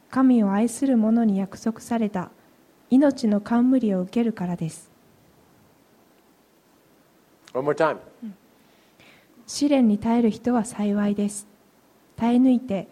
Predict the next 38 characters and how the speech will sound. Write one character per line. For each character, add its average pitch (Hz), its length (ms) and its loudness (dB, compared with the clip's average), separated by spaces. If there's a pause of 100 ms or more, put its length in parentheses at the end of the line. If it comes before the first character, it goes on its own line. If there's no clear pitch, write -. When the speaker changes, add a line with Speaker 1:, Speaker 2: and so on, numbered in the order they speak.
(280)
Speaker 1:
よ 262 100 2
し - 140 -6
と - 100 0
認 208 280 2
め 226 120 2
ら 233 120 0
れ 233 100 -2
た 233 100 -4
人 233 300 -4
は、 190 160 -4 (500)
神 254 320 2
を 190 120 0
愛 220 140 0
す 254 200 -8
る 262 100 0
者 226 280 2
に 202 120 2
約 190 220 -6
束 - 220 -10
さ 214 180 -4
れ 208 100 -2
た 180 220 -8 (480)
命 262 380 2
の 190 120 2
冠 233 540 0
を 180 80 0
受 175 80 -6
け 220 140 -4
る 208 100 -4
か 190 140 -6
ら 165 100 -6
で 160 120 -6
す。 - 200 -16 (400)
Speaker 2:
God 156 240 6
wants 175 320 -2
to - 20 -16
bless 202 320 -4
you. 139 100 -10